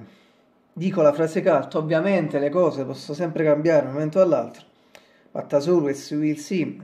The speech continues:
ma comunque francamente la vedo un po' dura. Uh, said this, so from the mythical window,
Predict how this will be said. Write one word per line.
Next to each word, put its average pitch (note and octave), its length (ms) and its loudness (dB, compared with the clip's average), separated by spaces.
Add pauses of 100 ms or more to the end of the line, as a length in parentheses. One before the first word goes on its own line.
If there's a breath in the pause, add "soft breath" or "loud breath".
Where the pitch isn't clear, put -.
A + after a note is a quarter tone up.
ma - 200 -20
comunque D3 480 -4
francamente D3 560 0
la C3 100 -4
vedo C#3 180 -4
un D#3+ 120 -4
po' F#3+ 140 2
dura. C3+ 380 -8 (2500 soft breath)
Uh, A2+ 220 -10
said A3 420 8
this, G3 420 -4 (2500 soft breath)
so E3+ 720 0
from D#3+ 300 -2
the E3 100 -2
mythical F3 540 -2
window, F3 580 2